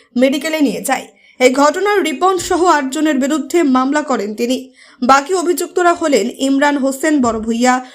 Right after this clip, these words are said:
শিপন বড় ভূঁইয়া, কালা বড় ভূঁইয়া, বত বড় ভূঁইয়া, ফিরোজ আহমেদ বড় ভূঁইয়া,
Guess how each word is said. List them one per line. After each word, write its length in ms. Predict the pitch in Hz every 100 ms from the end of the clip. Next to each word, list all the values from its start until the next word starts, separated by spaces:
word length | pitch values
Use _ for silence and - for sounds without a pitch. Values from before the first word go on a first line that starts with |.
| -
শিপন 500 | - - 349 381 392
বড় 180 | 285 240
ভূঁইয়া, 520 | 233 247 254 269 262 - -
কালা 320 | 285 294 320
বড় 240 | 247 226
ভূঁইয়া, 520 | 220 254 247 262 262 - _ - 214
বত 260 | 294 302
বড় 300 | 359 269 226
ভূঁইয়া, 500 | 214 233 233 247 262 - _ -
ফিরোজ 360 | 349 359 392 403
আহমেদ 460 | 262 254 285 311 262
বড় 200 | 220 208
ভূঁইয়া, 400 | 220 226 247